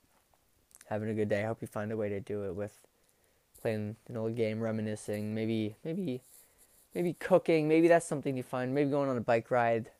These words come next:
Weather's warming up. It's, it's April now. Maybe going on a jog. Maybe playing on a playground. Yeah, you got, you got somebody you wanna play on a playground with?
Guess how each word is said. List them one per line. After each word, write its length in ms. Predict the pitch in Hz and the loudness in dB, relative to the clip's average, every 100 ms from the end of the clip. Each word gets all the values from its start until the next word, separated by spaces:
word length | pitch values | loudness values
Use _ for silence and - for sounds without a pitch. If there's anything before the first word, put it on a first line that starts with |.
| - | 2
Weather's 320 | 127 127 120 | 4 4 2
warming 320 | 127 117 113 | 2 2 0
up. 160 | 117 123 | -2 -6
It's, 300 | - - - | -10 -16 -16
it's 160 | - 117 | -6 -2
April 300 | 117 123 117 | -2 -2 -4
now. 320 | 113 117 123 _ _ _ _ _ _ _ _ - | -4 -6 -8 _ _ _ _ _ _ _ _ -4
Maybe 120 | 120 | 2
going 160 | 127 | 4
on 100 | 120 | 4
a 40 | 110 | 4
jog. 500 | 123 117 117 120 123 123 _ _ _ _ _ _ _ _ _ _ - | 6 8 8 6 0 -10 _ _ _ _ _ _ _ _ _ _ -4
Maybe 160 | 143 151 | -2 0
playing 300 | 175 160 156 | 0 0 2
on 100 | 147 | 0
a 40 | |
playground. 640 | - 160 147 117 90 73 - _ _ _ _ _ _ _ _ | 4 6 6 4 2 -8 -14 _ _ _ _ _ _ _ _
Yeah, 80 | - | -6
you 80 | 117 | 0
got, 200 | 117 - | 0 0
you 120 | 117 | -2
got 140 | 117 113 | -2 -2
somebody 260 | 123 120 | -6 -4
you 80 | 120 | -2
wanna 100 | 117 | -4
play 160 | - 113 | -6 -8
on 60 | |
a 40 | 107 | -6
playground 440 | 123 113 113 120 | -6 -4 -4 -6
with? 200 | 120 | -8